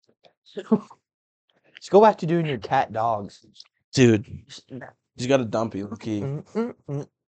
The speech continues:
Speaker 1: You know what I'm saying?
Speaker 2: Yeah, bro's got a dumpy.
Speaker 1: Dude, that's,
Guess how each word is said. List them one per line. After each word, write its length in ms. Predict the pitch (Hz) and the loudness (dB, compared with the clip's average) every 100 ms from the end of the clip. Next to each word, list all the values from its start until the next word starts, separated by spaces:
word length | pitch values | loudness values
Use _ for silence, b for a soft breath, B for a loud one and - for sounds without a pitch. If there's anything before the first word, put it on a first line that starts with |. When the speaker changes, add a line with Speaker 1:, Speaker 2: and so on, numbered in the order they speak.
| _ - | _ -6
Speaker 1:
You 100 | 156 | 0
know 60 | |
what 60 | 151 | 0
I'm 60 | |
saying? 640 | 139 151 151 147 131 147 92 101 | 0 -2 -2 -4 -8 -18 -12 -2
Speaker 2:
Yeah, 200 | 104 82 | -2 0
bro's 300 | 113 123 117 | 2 0 2
got 160 | 120 | 2
a 40 | 107 | 2
dumpy. 440 | 110 110 95 95 - _ | 0 -2 -4 -8 -14 _
Speaker 1:
Dude, 300 | 131 123 107 | -2 -2 -2
that's, 800 | 113 117 - - - - - | -2 -4 -8 -18 -20 -20 -20